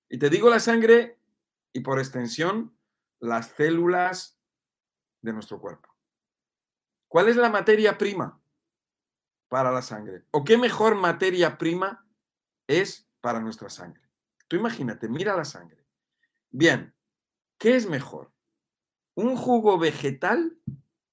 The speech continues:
¿Cómo se construye mejor la sangre? ¿Con un jugo vegetal o con un bocadillo de jamón? ¿O con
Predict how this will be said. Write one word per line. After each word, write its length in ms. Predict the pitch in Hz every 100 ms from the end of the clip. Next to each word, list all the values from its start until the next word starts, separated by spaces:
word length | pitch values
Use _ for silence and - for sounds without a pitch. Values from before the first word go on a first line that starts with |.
| _ _
¿Cómo 240 | 202 240
se 160 | 240 240
construye 560 | 226 185 - 196 180 170
mejor 340 | 160 160 151
la 120 | 135
sangre? 380 | - 104 98 101
¿Con 200 | - 151
un 140 | 226
jugo 340 | 233 233 202 185
vegetal 680 | 160 - 139 185 233 294 _ _ _ _ _ _ _ _ _ _ _ _ _ _ _ _
o 300 | - 147 143
con 760 | - 147 143 139 139 135 131 131
un 1300 | 127 123 120 117 117 110 107 104 113 _ - 151 180
bocadillo 720 | 196 175 156 135 - - _ _ _ _ _ _ _ _ _ _ _
de 300 | 113 113 139
jamón? 420 | 135 135 110 82 _ _ _ _ _ _ _ _ _ -
¿O 200 | 165 151
con 880 | 160 151 151 151 147 147 143 139